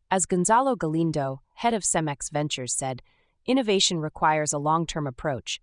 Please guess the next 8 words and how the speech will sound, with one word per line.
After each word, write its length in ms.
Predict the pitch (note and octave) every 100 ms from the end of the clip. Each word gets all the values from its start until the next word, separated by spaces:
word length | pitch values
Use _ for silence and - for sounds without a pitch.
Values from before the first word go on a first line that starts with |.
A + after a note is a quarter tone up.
| _ _
and 160 | E3+
cannot 340 | - G3+ G#3 G#3
be 120 | F3
defined 520 | D#3 - D3+ C#3+ C#3
by 120 | C#3
a 80 | C#3
year 260 | C#3+ C#3 C3
alone." 480 | B2+ C3+ B2+ G#2